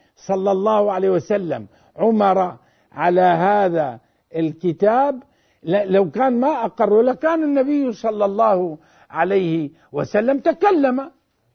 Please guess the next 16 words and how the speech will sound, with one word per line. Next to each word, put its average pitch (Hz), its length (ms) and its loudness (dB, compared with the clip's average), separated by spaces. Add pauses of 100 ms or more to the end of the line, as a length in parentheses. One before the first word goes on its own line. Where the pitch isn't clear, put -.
(920)
كان 220 280 -2
تكلم. 202 640 -2 (400)
فإذا 226 600 -2 (720)
نقول 160 540 -2 (500)
أن 202 180 -4
عمر، 214 580 -2
أن 202 200 -2
النبي 196 520 -2
صلى 190 240 -4
الله 180 160 -2
عليه 156 160 0
وسلم 185 580 -4 (340)
لم 247 240 0
يكتب 196 440 -4
ولم 320 260 2
يتكلم، 269 680 0